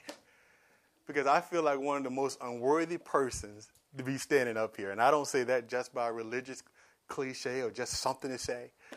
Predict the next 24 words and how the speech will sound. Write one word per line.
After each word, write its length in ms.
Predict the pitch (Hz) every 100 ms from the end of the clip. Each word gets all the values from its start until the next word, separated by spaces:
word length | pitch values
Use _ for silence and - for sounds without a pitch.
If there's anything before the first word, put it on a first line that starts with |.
| - - _ _ _ _ - -
But 140 | 123 131
I 100 | 143
know 200 | 151 143
my 120 | 131
own 240 | 135 139
personal 480 | 135 156 139 147 131
struggles 680 | - - 131 131 131 127 123
and 220 | 110 104 _ - -
my 100 | 117
own 300 | 123 143 131
difficulties, 760 | 131 - 135 131 123 131 123
and 140 | 123 110
still 380 | - 175 190 131
God 380 | 113 151 156
can, 260 | - 143 123
beyond 600 | 113 123 117 131 160 139
that, 160 | 127 107
extend 360 | 107 - 127
the 40 | 113
amount 280 | 110 117 110
of 100 | 98
grace 340 | 113 117 110
to 200 | - 110
us, 300 | 104 98 -